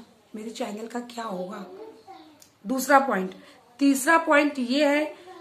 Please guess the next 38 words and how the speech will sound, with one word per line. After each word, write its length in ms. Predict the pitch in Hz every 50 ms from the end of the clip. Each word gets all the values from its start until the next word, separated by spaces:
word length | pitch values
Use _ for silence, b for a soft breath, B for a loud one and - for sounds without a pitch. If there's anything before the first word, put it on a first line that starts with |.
| - - - 202
daily 400 | 196 269 269 277 285 294 339 339
vlog 440 | 240 208 247 247 269 277 - - -
क्यों 180 | - 294 294 311
नहीं 260 | 285 262 247 262 311
आ 200 | - 247 226 220
रहे, 320 | 214 208 214 202 202 202 185 - - - _ _ _ _ _ -
ठीक 200 | - - 254 240
है। 120 | 247 233 - B B B B B B -
जैसे 220 | 240 240 - 285
कि 120 | 262 294
आप 160 | 277 254 254 277
लोग 120 | 277 254
जानते 340 | 220 247 226 220 226 - 285
हैं, 120 | 294 240
जो 160 | 196 254 294
मेरे 240 | 320 302 302 285 285
पुराने 380 | 285 - 269 247 226 220 247 285
subscriber 680 | - - 262 - - - - 240 214 214 220 240 240 233
हैं, 160 | 247 277 254 B B B B B B B
जो 140 | 190 254 277
मेरी 200 | 277 262 247 269
पुरानी 420 | 269 - 240 240 240 233 269 330 349
family 460 | 349 - 277 233 226 233 233 247 247
है, 160 | 240 262 277 B B B B B B -
वो 160 | 202 247 302 330
मुझे 240 | 330 311 254 285
बहुत 420 | 277 190 - - - - 302 339 311
अच्छे 240 | 294 294 - 277 254
से 140 | 262 254
जानते 440 | 220 226 202 208 208 208 - 277 277
हैं, 140 | 285 285 285 277 B B B B B B B -
क्योंकि 240 | - 294 277 - 339
मेरे 260 | 320 302 294 285 302 311
पहले 320 | 302 294 277 269 285 311
daily 360 | 233 208 247 247 254 285 320 349 339 - -
real 340 | 220 196 240 254 262 277 254
life 280 | 233 233 254 - - 214
vlog 280 | 226 226 208 180 -